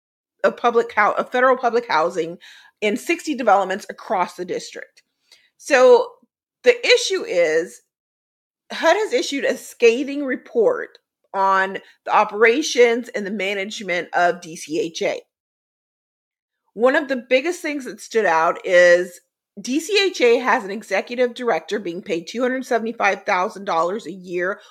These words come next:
well above the hud threshold. And this director has no direct property management experience, no public housing experience.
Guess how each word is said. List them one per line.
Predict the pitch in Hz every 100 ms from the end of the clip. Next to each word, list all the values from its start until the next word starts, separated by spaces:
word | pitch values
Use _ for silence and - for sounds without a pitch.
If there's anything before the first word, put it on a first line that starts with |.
| _
well | 190 190 226
above | 247 240 226 226
the | 214
hud | 220 196 190 _
threshold. | 185 165 - 170 170 - _ _ _ -
And | 220 220
this | 240 240
director | 262 254 202 262
has | 226 202 220
no | 254 294
direct | 285 254 - -
property | 240 240 233
management | 233 214 214 233 233 220
experience, | - 240 220 214 220
no | 226
public | 226 165 165 -
housing | 196 220 202
experience. | 196 208 - 208 196 196 196